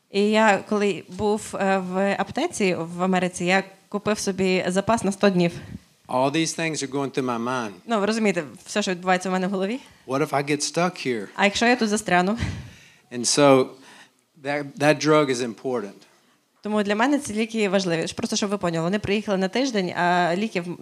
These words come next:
Speaker 1: має на сто днів.
Speaker 2: God's word is important.
Speaker 1: Але просто, ну, як для мене важливі ліки для того, щоб я міг жити, так для нас, як віруючих,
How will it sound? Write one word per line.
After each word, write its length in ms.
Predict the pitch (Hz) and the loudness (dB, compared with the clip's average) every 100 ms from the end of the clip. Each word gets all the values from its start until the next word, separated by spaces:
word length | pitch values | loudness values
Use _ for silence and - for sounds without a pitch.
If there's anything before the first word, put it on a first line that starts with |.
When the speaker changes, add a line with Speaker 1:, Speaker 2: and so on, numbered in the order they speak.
| 101 | -6
Speaker 1:
має 240 | 180 185 180 | -2 0 0
на 80 | |
сто 180 | 175 - | -4 -4
днів. 220 | 170 156 170 - _ _ _ _ _ _ 349 359 - _ _ _ | -6 -8 -12 -20 _ _ _ _ _ _ -20 -20 -20 _ _ _
Speaker 2:
God's 320 | 131 135 120 | 2 2 2
word 520 | 131 147 143 131 135 117 | 2 4 6 2 -2 -6
is 200 | 101 - - _ _ - | -6 -10 -14 _ _ -14
important. 460 | 107 - 127 104 104 _ _ - - _ | -14 -10 -10 -10 -14 _ _ -20 -20 _
Speaker 1:
Але 220 | 190 208 | -6 -6
просто, 520 | 220 220 - 214 208 - | -4 -4 -2 2 2 4
ну, 140 | 220 - | 2 0
як 160 | 180 226 | 0 0
для 140 | 233 | 2
мене 220 | 254 269 | 2 4
важливі 400 | 226 220 226 214 | 4 4 4 2
ліки 460 | 208 277 - 202 175 202 _ - | 2 0 0 0 0 -6 _ -8
для 80 | 202 | -4
того, 180 | 196 202 | 2 2
щоб 160 | 196 | 4
я 60 | 185 | 2
міг 200 | 180 180 | 2 2
жити, 340 | 180 170 147 147 | 2 0 -4 -4
так 180 | 214 202 | -2 0
для 140 | 208 | 2
нас, 260 | 208 226 208 | 2 2 0
як 180 | 202 226 | -2 0
віруючих, 580 | 277 262 214 202 190 | 4 4 2 0 -2